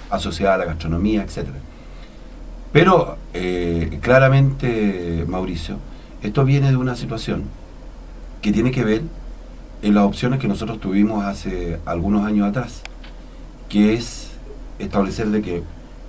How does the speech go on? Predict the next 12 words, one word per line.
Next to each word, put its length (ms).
los 160
funcionarios 540
municipales, 540
mediante 300
una 120
ley, 240
son 360
los 180
encargados 640
de 340
hacer, 440
eh, 600